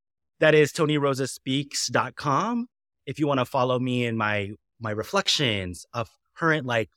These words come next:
very real-time reflections of what's going on in the world on I G or Instagram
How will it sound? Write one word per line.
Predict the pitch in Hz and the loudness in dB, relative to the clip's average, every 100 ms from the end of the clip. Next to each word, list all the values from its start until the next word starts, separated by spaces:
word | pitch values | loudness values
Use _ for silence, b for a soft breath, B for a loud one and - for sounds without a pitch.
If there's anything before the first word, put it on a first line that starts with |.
| _ | _
very | 143 156 | -2 0
real-time | 127 139 143 - 127 120 117 | 0 0 0 -4 0 2 2
reflections | 110 - 113 113 104 | -2 -6 -8 -6 -4
of | 104 104 | -2 -2
what's | 107 | -6
going | - 110 107 | -4 -2 0
on | 101 | -2
in | |
the | 98 | -4
world | 98 107 143 160 - _ _ _ _ _ - | -4 -2 -2 -2 -8 _ _ _ _ _ -2
on | 120 110 | 0 0
I | - 135 | -2 -2
G | 117 110 127 | -2 -2 -2
or | 123 | -2
Instagram | 104 - 120 127 120 117 113 | -4 -4 -2 0 0 0 -2